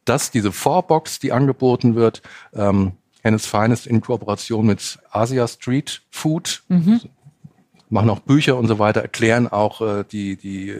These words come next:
Speaker 1: vietnamesische Streetfood-Küche, das sind Spezialisten, die haben zusammen dieses Paket entwickelt.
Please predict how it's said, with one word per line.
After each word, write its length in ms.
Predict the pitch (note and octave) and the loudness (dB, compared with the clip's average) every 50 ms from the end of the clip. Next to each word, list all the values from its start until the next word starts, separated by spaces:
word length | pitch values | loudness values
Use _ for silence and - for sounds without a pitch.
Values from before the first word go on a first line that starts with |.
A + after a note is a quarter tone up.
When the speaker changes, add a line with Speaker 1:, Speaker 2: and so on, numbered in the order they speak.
| F#2+ F2+ | -10 -8
Speaker 1:
vietnamesische 600 | G#2+ G#2 - A#2 A2 G#2 G#2 G2+ G2 G#2 F#2+ G2+ G2+ | -8 -6 -4 0 0 2 2 2 0 -2 -6 -10 -12
Streetfood-Küche, 1160 | - - - - B2 B2 - - - - B2+ A#2+ A2+ - _ - - A#2+ - - A#2 A#2 A2+ A2 - - - - - - - _ _ | -14 -14 -6 -4 -4 -4 -4 -8 -10 -6 -6 -6 -6 -8 _ -2 -2 -2 0 0 0 0 0 -2 -6 -16 -20 -20 -20 -20 -20 _ _
das 120 | G#2+ G2+ | -12 0
sind 140 | - A#2+ A#2 | 0 0 0
Spezialisten, 880 | - - C3 A2+ - - A#2 G#2+ A2 B2+ B2 - - - - B2 A#2 G#2+ | 2 -2 -4 -4 0 0 0 2 2 0 0 -2 -8 0 2 2 2 4
die 140 | - C#3 C#3+ | 2 2 2
haben 120 | D#3 D#3 - | 2 2 2
zusammen 480 | C#3 A#2 C3 A#2+ C#3+ C#3+ D3 D3 C3+ - - - - - _ _ | 2 2 2 4 4 4 2 2 0 -4 -12 -20 -20 -20 _ _
dieses 180 | B2 A#2+ A2+ - | -2 -2 -2 -2
Paket 440 | - A#2 - - - D3+ F3+ - | -4 -4 -4 0 0 0 0 2
entwickelt. 760 | - F3+ F#3 - - G3+ - - G#3 G#3+ G#3+ - - - - | 0 -2 -2 0 -2 -4 -2 -2 -2 -2 -2 -6 -12 -12 -14